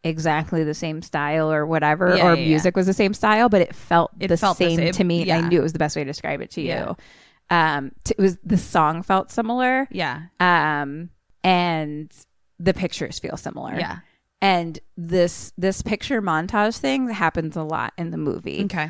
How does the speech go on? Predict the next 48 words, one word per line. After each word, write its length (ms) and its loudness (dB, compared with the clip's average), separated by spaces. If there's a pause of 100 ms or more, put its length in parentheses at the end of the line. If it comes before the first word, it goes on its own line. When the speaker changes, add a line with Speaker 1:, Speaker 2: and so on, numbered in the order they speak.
(200)
Speaker 1:
And 100 -2
it's 180 -6
very 260 -2
stylized. 880 -2 (500)
Um, 720 -4 (340)
and 120 -4
I'll 260 -2
go 120 -12
into 240 -10
it 180 -10
as 100 -8
it 80 -10
happens. 480 -4 (480)
Like, 140 2
it's 120 0
like, 200 -2 (800)
wait, 140 -6
I'm 100 -8
not 140 -8
gonna 140 -14
try 180 -8
to 60 -6
sing 180 -6
it 60 -8
now 140 -2
'cause 140 -6
now 200 2
all 60 4
I 100 2
have 180 2
in 100 0
my 80 6
head 240 6
is 160 0
Living 240 -2
Dead 240 -2
Girl, 240 2
but 160 0
it's 140 8
like, 480 4 (220)
Speaker 2:
<laughs> 200 -20
Speaker 1:
House 220 -12
of 80 -8
a 20 -6
Thousand 280 -12
Corpses. 220 -16
Ah, 240 -8 (200)
fuck. 260 -18